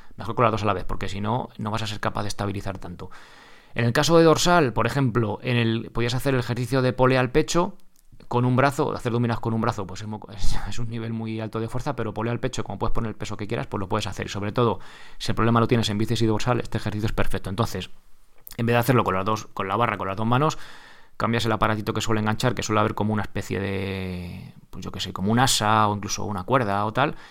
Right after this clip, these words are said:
y tiras, ¿vale? Cada ejercicio. Intenta, ¿qué puedes hacer si tu izquierdo era el que estaba menos musculoso? Primero, yo qué sé, te haces ocho repes, pues ocho, ¿vale? Con el izquierdo y con el derecho, si igual te puedes hacer o-, diez o doce, pues quédate en ocho también, ¿vale? Y así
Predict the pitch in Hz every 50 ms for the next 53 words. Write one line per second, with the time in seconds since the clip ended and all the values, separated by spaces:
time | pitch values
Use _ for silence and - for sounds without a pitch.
0 | - - - - 123 101 123 117 98 90 - 104 113 135 156 175 - - - -
1 | - - - - 107 113 113 - 113 107 - - 107 95 - 98 90 92 104 110
2 | 110 101 131 131 135 123 147 147 151 156 - - - - - - - - - -
3 | - - - - - 127 123 147 131 - 139 127 156 151 - - - 113 110 107
4 | 110 110 101 - - - 127 151 151 143 135 143 147 147 143 - - - - -
5 | - _ _ _ - 135 127 135 131 127 127 127 127 123 123 123 123 120 - 127
6 | - - 123 120 120 117 120 117 117 117 - 131 131 127 127 127 123 - - -
7 | 139 151 151 - 185 214 214 - - - - - - 104 120 123 131 120 113 101
8 | 90 - - - 127 110 107 - 104 - - 101 98 104 110 135 - 143 139 147
9 | 123 - - - 104 104 110 104 - - - - - 104 113 131 143 - - 110
10 | 110 113 117 - - 151 147 147 120 - 113 110 110 120 131 135 - 101 101 107
11 | 107 107 101 120 110 110 117 117 113 - 117 110 113 - - - 113 123 117 -
12 | 117 123 135 139 - - 147 170 - - - - - - - - - 117 - -
13 | 123 123 - 120 110 107 104 - 101 - 92 92 85 85 90 - - 107 113 123
14 | 117 110 101 - 127 131 - - -